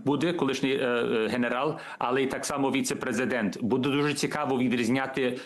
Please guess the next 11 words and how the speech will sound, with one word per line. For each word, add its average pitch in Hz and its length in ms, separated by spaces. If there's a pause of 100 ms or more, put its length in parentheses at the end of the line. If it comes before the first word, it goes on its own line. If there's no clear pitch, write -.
(220)
е, 117 80
промову 127 540
віце-президента 123 840
С, - 80
е, 143 540
від, 110 340
е, 117 200
промови 127 500
віце-президенткої, 127 1040
е, 110 180
Герес, 151 400